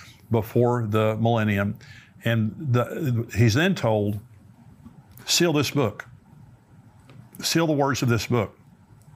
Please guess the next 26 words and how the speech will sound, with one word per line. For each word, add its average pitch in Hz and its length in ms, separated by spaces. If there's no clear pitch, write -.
until 131 240
the 110 120
time 123 260
of 104 100
the 113 160
end. 107 240
And 131 160
you'll 127 100
know 139 220
the 156 80
time 143 340
of 117 240
the 120 160
end 139 140
has 104 180
come 143 300
because 110 240
many 135 160
will 120 160
run 120 160
to 127 160
and 104 120
fro." 110 320
Travel 117 400
will 107 200
increase 110 580